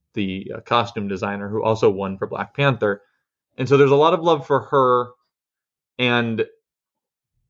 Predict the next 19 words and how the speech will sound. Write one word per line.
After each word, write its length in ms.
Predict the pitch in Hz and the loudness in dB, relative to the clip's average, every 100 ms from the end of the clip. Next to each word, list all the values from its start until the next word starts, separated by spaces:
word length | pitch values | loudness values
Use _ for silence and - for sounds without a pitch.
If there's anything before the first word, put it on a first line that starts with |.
| _ _ _ _ _ _ _ _ _ 139 | _ _ _ _ _ _ _ _ _ -4
so 220 | 151 131 | 0 2
I 180 | 127 127 | 4 0
predicted 580 | - 151 143 160 165 | -2 0 2 2 0
that 260 | 135 110 - - | 0 0 -4 -8
if 140 | 113 | 0
they 120 | 127 | 2
win 240 | 139 139 127 | 4 2 2
there, 240 | 120 113 | 2 2
Elvis 340 | 113 113 110 123 | 2 4 4 2
would 100 | 104 | -2
win 180 | 104 | -2
in 80 | 101 | -2
hair 160 | 101 101 | -2 -2
and 80 | 98 | -2
makeup. 320 | 95 104 95 | -4 -4 -4
Obviously, 380 | - 107 98 104 | -2 -2 0 -2
that 280 | 95 95 - | -4 -10 -4
didn't 300 | 107 104 117 | -2 -2 -2
happen, 580 | 123 127 135 143 151 | 0 0 0 -6 -6